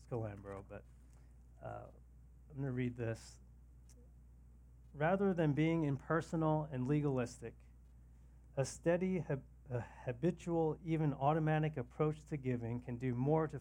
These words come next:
form us spiritually than the give only out of joy approach, giving what is in your pocket when a plate is passed."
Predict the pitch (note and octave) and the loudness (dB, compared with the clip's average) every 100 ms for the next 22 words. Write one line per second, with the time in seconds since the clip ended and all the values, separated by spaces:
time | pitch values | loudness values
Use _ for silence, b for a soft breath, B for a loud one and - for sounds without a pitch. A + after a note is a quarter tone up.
0 | - D3+ C#3+ C3+ - - D#3+ D3+ - A#2 | -6 -2 0 -2 -4 -4 -2 -2 -4 -14
1 | G#2 G#2 - - b b b b b - | -16 -16 -20 -20 b b b b b 0
2 | C3 B2 B2 D3+ D3 C#3+ D3 D3 C3 C3+ | 2 2 2 2 2 0 2 2 2 2
3 | C3 A2+ A2+ B2+ A#2+ G#2 - A#2+ - - | 2 -2 -2 0 -2 -4 -12 -16 -16 -20
4 | - - - b b b b - - C#3+ | -20 -20 -20 b b b b -16 0 2
5 | C#3 C#3+ C3+ B2+ A#2 - - C3 B2 - | 4 4 2 0 -4 -12 -6 -4 -2 0
6 | C3+ C3 A2 A2 A2 G#2+ - A#2+ G#2 G#2 | 0 0 -10 -10 -12 -12 -4 -4 -4 -12
7 | - A2+ - | -12 -12 -14